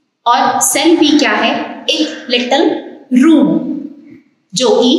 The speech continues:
अंदर बहुत कुछ चीजों को समाये हुआ है। इन छोटे छोटे सेल्स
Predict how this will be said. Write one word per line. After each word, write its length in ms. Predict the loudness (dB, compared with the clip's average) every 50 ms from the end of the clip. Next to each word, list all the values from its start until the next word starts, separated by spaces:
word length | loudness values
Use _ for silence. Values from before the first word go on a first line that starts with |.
| 2 0 -2 -4 -8 -12 -16 -18 -20 -20 -14 _ -4
अंदर 680 | 0 2 4 4 4 4 2 0 0 0 -2 -4 -6 -8 -10 -14 -20 -20 -16 -6 -2
बहुत 440 | -2 0 2 2 2 0 0 0 2
कुछ 260 | 2 2 2 2 0
चीजों 260 | 0 0 0 -2 -2
को 520 | -2 -2 0 0 0 -2 -4 -6 -10 -14 -8 -6
समाये 440 | -4 -2 0 2 2 2 2 0 0
हुआ 280 | 0 -2 -2 -2 -4
है। 160 | -6 -8 -12 -16 -20 -20 _ _ _ _ _ _ _ _ -20 -20 -20 -20 _ _ _
इन 200 | 0 2 2 2
छोटे 320 | 2 0 0 0 2 2 2
छोटे 300 | 2 0 2 2 2 2
सेल्स 360 | 0 0 0 0 0 0 0